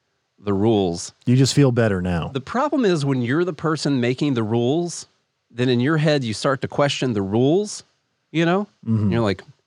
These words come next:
Speaker 1: "Maybe I should have made different rules." <laughs> You
Speaker 2: Well,
Speaker 1: know? But that
Speaker 2: according
Speaker 1: w-
Speaker 2: to the great philosopher Luda, rules were made to be broken.
Speaker 1: Yeah.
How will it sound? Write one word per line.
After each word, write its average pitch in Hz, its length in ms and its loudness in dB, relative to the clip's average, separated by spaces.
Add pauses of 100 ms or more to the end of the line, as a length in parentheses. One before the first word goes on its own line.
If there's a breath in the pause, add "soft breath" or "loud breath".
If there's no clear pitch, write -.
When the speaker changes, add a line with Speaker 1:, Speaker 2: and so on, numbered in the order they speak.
Speaker 1:
"Maybe 107 260 0
I - 20 0
should 104 180 -2
have 101 80 0
made 101 200 0
different 98 300 -4
rules." 117 480 -6
<laughs> - 600 -4
You 147 160 -2
Speaker 2:
Well, 127 200 4
Speaker 1:
know? 175 100 4 (360 loud breath)
But 127 80 -2
that 170 60 4
Speaker 2:
according 170 180 4
Speaker 1:
w- 165 160 4
Speaker 2:
to 170 80 4
the 143 80 2
great 139 280 2
philosopher 120 640 2
Luda, 95 560 2 (760)
rules 139 420 4
were 131 100 6
made 123 260 4
to 120 60 -2
be 110 120 4
broken. 117 500 2 (100)
Speaker 1:
Yeah. 104 220 0